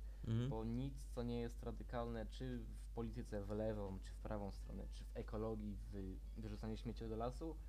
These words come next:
Speaker 2: a z drugiej strony jedzenie po prostu rzodkiewki przez dwa miesiące, nie?
Speaker 1: Mhm.
Speaker 2: Nic,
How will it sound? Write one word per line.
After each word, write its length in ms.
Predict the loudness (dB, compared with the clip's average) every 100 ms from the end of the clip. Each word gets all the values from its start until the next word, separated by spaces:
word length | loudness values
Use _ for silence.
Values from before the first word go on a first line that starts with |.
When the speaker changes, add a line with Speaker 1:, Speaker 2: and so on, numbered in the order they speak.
| -6 -4
Speaker 2:
a 80 | -2
z 40 |
drugiej 200 | -2 -4
strony 640 | -4 -2 0 0 0 0 -2 -2
jedzenie 520 | -2 0 2 0 0
po 140 | -2
prostu 280 | -2 -2 -2
rzodkiewki 560 | -2 -2 -2 -2 -2 -4
przez 220 | -2 -2
dwa 120 | -2
miesiące, 520 | -2 -2 -4 -4 -4
nie? 220 | -4 -4 -4 -4 0
Speaker 1:
Mhm. 320 | 2 4 2
Speaker 2:
Nic, 140 | 0